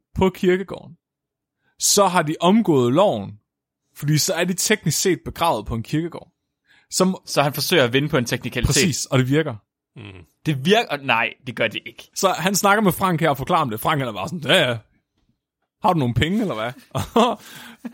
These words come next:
Speaker 1: han, han, han får endda lov til selv at vælge, hvorhenne på kirkegården det skal være, ikke? Og, og, og så kommer, så der,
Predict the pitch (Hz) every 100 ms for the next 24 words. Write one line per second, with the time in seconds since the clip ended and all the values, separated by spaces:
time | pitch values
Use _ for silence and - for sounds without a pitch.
0 | 294 254 262 262 - 220 233 214 226 180
1 | 214 214 202 180 175 180 185 233 170 -
2 | 202 147 170 226 170 147 165 208 156 202
3 | 214 156 123 117 135 135 202 233 185 139
4 | 135 135 147 151 156 202 202 170 156 -
5 | 190 175 180 165